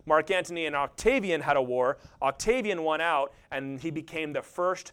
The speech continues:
Caesar Augustus, the first emperor of Rome. So there's a storied past to this city. This is where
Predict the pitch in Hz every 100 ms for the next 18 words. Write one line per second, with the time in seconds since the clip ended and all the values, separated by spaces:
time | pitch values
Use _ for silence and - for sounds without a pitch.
0 | _ _ - - 202 180 180 180 151 131
1 | 131 - - - - 131 - 156 - -
2 | 147 151 139 127 110 - _ _ 123 120
3 | 135 135 107 95 - 160 151 - _ _
4 | _ _ _ - 185 196 190 - 233 254
5 | 233 147 - 214 196 - - - 139 -
6 | - 113 107 185 208 147 165 147